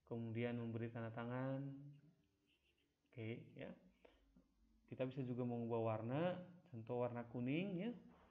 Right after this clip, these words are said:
Warna kuning. Oke. Nah, inilah, eh, contoh kita menggunakan Epic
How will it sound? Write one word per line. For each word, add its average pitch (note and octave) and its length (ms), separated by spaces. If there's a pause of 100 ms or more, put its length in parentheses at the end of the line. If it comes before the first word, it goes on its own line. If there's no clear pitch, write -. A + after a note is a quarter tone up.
(680)
Warna A2+ 320
kuning. E3 400 (1800)
Oke. - 400 (1800)
Nah, G2+ 160 (840)
inilah, B2+ 360 (840)
eh, A2 440 (1160)
contoh B2 480 (480)
kita C3 240
menggunakan A#2 720
Epic A#2+ 200